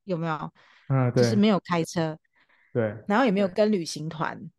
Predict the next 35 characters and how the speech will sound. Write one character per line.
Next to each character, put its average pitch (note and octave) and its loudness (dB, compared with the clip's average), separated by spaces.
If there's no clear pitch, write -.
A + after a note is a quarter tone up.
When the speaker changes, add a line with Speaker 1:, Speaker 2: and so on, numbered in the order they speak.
Speaker 1:
然 G3 2
后 A3 6
我 F#3 4
带 F#3+ 4
他 G#3 4
们 F#3+ 2
坐 F#3+ 0
巴 F3+ 4
士 F#3 -4
去 F#3 -4
看 F#3 -2
富 E3+ -6
士 E3+ -8
山， D#3 -4
去 F#3 -2
河 E3 0
口 D#3 -4
湖 D#3 -4
看 D#3+ 0
富 E3+ -4
士 D#3+ 0
山， C#3 4
Speaker 2:
嗯， - -
嗯， - 2
嗯。 - 2
Speaker 1:
然 B2+ 0
后 F3+ 0
从， F3 2
再 A#3 -8
从 E3+ -6
河 F#3 0
口 E3 2
湖 D#3 -6
回 D#3 -4
来。 D#3 -4